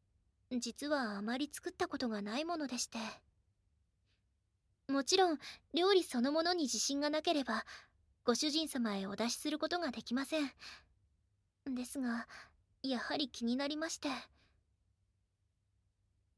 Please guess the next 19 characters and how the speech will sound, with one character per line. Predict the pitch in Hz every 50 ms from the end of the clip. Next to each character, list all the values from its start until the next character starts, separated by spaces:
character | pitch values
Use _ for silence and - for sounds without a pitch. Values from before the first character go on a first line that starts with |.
| _ _ _ _ _ _ _ -
美 | 233
味 | 302 320 320 330
し | - - - - - 392 381 381 349 302
い | 277 - _ _ _ _ _ _ _ _ _ _
で | - 185 160
し | - - - 285
ょ | 269 262
う | 247
か？ | - - - 247 240 226 220 - - - - - - - _ _ _ _ _ _ _ _ _ _ _ _ _ _ _ _ _ _ _ _ _ _ _ _ _ _ _ _ _ _ _ _ _ _ _ - - - - - - - _ - - - - - - - _ _ _ _ _ _
本 | - 302 302 330 339
当 | - 370 359 370
で | 381 392
す | - -
か？ | - 302 294 320 370 403 - - - - - - - - _ _ _ _ _ _ _ _ _ _
そ | - - 311 302
れ | 330 349
な | 359 370
ら | 381 381
ば、 | 370 339